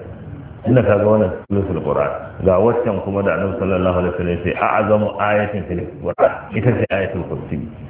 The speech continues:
An gane daga nan malamai suka ce ana samun fifiko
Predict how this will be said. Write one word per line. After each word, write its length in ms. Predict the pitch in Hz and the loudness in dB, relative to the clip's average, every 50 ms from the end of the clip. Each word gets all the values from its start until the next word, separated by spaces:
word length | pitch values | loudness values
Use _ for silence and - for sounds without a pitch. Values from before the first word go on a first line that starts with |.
| - - - - - - - - | -14 -14 -16 -16 -16 -14 -8 -2
An 160 | 82 90 95 98 | 0 2 4 4
gane 240 | 104 104 101 92 | 4 4 2 2
daga 240 | 82 78 85 87 98 | 0 0 0 0 0
nan 80 | 107 110 | 2 2
malamai 320 | 104 98 95 95 98 98 92 104 | 2 2 2 2 0 0 -2 -2
suka 160 | - 98 - - - | -2 -2 -2 0 2
ce 320 | - 95 92 87 78 - - 104 | 2 4 2 2 0 -2 -2 0
ana 320 | 110 117 107 90 - - | 2 2 2 2 0 0
samun 400 | - 92 95 95 92 85 80 73 71 73 | 0 0 0 0 0 -2 -4 -4 -6 -6
fifiko 640 | 80 85 87 90 92 90 87 85 - - - - | -6 -6 -4 -4 -2 -2 -2 -2 -2 -2 -2 -2